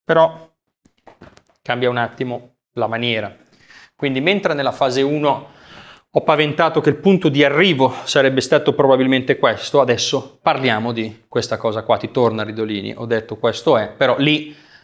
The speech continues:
ho detto, vabbè, accumulate un po' di E T F e fine. Ora, eh, voi volete avere un portafoglio di E T F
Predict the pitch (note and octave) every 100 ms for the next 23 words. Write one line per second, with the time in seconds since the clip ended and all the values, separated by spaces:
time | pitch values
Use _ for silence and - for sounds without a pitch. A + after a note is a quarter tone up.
0 | _ - C3 B2+ A2 D#3 D3+ A2+ - -
1 | C3 C3 B2 A#2+ - B2 B2 C3+ B2 -
2 | A2+ - G#2+ G2 - F3+ D#3+ C#3+ - -
3 | _ _ _ _ _ _ _ _ _ _
4 | _ _ _ _ - G3+ A#2+ B2 - -
5 | _ _ _ _ F3+ G#3+ G#3+ - E3 D#3+
6 | C#3+ D3+ C#3 C3 - E3+ D#3+ C#3 C3+ C3+
7 | B2+ A2 A2 - B2